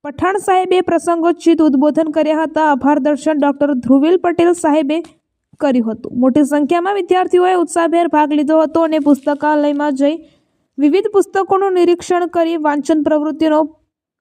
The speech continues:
માટે પ્રોત્સાહિત થયા હતા.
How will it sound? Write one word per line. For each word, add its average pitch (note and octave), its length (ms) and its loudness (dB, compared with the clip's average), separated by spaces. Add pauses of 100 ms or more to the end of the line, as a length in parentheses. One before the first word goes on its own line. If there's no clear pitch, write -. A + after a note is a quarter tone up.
(680)
માટે D#4 320 0 (200)
પ્રોત્સાહિત F#4 560 0
થયા A3 240 2
હતા. - 240 -12